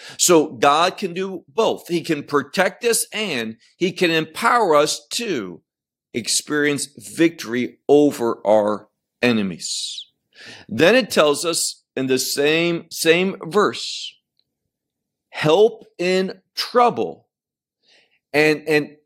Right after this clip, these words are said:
this help He's found in these troublesome time very much. Now, usually most Bibles say a very present.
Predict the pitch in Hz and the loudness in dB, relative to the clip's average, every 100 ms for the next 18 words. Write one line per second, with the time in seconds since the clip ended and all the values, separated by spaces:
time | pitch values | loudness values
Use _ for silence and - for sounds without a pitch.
0 | - 127 202 214 - 220 160 110 - _ | -16 2 4 4 2 2 2 0 -16 _
1 | _ _ _ - 208 214 - - 214 190 | _ _ _ -4 0 2 2 2 0 -2
2 | 123 95 87 _ _ _ _ - - - | -4 -8 -16 _ _ _ _ -20 -14 0
3 | 170 160 175 185 - _ - 208 196 202 | 2 6 6 4 -2 _ -2 0 2 -2
4 | 196 202 190 - 185 156 120 110 107 104 | -4 -6 -8 -4 -2 0 -2 -4 -8 -14
5 | _ _ _ 98 135 135 131 127 117 110 | _ _ _ 0 2 4 2 0 -4 -6
6 | - - - - - - 131 - 156 151 | -6 -8 -8 -10 -20 -20 -8 0 2 2
7 | - 202 269 208 175 175 175 214 - 147 | -4 -2 0 0 0 2 4 2 2 2
8 | 143 135 - 143 135 131 _ _ _ - | 2 0 -4 -2 -2 -2 _ _ _ 0
9 | 151 131 104 98 156 190 202 202 180 - | 2 2 -6 0 2 6 6 4 0 -10
10 | - - 175 175 - 110 | -20 -4 2 2 2 -4